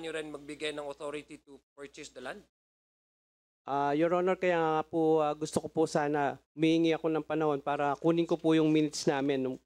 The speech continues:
Speaker 2: sa pagka, pagka, ah, approve nitong, ah, resolution ng February four. Pero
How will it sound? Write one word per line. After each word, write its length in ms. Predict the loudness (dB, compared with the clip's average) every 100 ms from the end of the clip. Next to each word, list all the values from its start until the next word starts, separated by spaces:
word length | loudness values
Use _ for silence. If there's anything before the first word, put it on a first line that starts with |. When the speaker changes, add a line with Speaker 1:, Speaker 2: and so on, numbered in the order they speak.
| _
Speaker 2:
sa 160 | -6
pagka, 640 | -4 -4 -6 -2 2 2 0 -4 _ _ _ _ _ _
pagka, 320 | -12 -4 -4 -4 -4
ah, 480 | 0 2 2 2 0 -2
approve 400 | -10 -4 -2 -2
nitong, 400 | 0 -2 -2 -2
ah, 160 | 0 0
resolution 880 | -2 0 2 2 2 2 0 -2 -6 _
ng 220 | -2 2 2
February 480 | 0 -4 -2 -2 -2
four. 240 | -2 -2 -2
Pero 400 | -4 -2 0 0